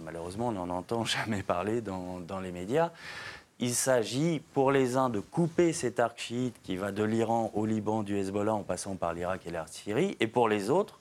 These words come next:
les Iraniens, de le reconstituer. Donc, toute la problématique de la guerre en Syrie, c'est ça.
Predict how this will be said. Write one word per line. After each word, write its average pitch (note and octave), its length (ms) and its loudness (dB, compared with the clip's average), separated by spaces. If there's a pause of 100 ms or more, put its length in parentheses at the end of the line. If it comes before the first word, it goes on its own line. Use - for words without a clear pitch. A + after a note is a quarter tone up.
les F#2 200 -8
Iraniens, G#2 340 0
de C#3 140 0
le A#2 100 2
reconstituer. A#2+ 720 -4
Donc, E2 160 -14 (680)
toute A3 180 0
la C3 100 4
problématique C3+ 920 0
de G2 80 -4
la F#2 160 -4
guerre G2 180 -4
en F2+ 100 -10
Syrie, A#2 380 -4
c'est A#2+ 200 -8
ça. A#2 200 -6